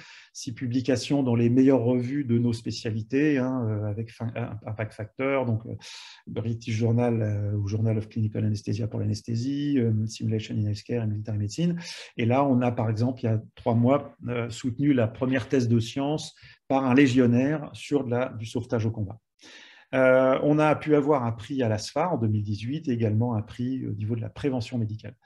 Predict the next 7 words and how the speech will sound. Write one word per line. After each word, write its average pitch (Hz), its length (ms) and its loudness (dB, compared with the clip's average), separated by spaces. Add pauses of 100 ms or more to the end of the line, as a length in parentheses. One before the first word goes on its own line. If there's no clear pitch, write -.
(600)
Euh, 147 260 8
alors, 160 420 6 (520)
quelques 190 180 -2
résultats. 165 720 2
Tout 175 120 -10
d'abord, 196 680 0 (120)
euh, 135 520 -2